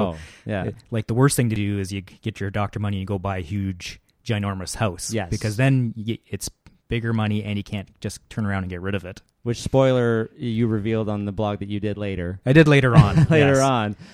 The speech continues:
Speaker 2: Yeah.
Speaker 1: So, okay,
Speaker 2: It's about
Speaker 1: but
Speaker 2: sequence, though.
Speaker 1: Yeah, okay, but yeah, yeah, you, <laughs> you,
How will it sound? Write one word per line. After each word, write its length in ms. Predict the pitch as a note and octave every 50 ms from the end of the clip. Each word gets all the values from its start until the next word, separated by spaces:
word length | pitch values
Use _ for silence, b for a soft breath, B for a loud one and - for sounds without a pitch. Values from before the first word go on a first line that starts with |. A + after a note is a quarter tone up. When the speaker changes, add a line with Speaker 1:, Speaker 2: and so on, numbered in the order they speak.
| B
Speaker 2:
Yeah. 140 | - G#2 F#2+
Speaker 1:
So, 320 | F2+ - E3 D3 C#3+ C#3+
okay, 300 | C3+ D3 C#3 C#3 A#2+ A#2 A#2+ B2 A#2+ - _ _
Speaker 2:
It's 80 | - D3
about 100 | C#3 C3 C3+
Speaker 1:
but 40 | C#3
Speaker 2:
sequence, 540 | D3 C#3+ C#3+ A#2+ - - A2 F#2+ - - -
though. 100 | - C3+
Speaker 1:
Yeah, 140 | C#3+ C3+ A#2+ A#2+ C#3 D3
okay, 200 | C#3+ C#3 A2+ G2+
but 120 | G2+ A#2
yeah, 200 | B2 B2 G#2+ F2+
yeah, 160 | G2 G#2+ A2
you, 220 | G#2+ A2 B2 C3+ C3+
<laughs> 20 |
you, 180 | C3+ C#3 C3+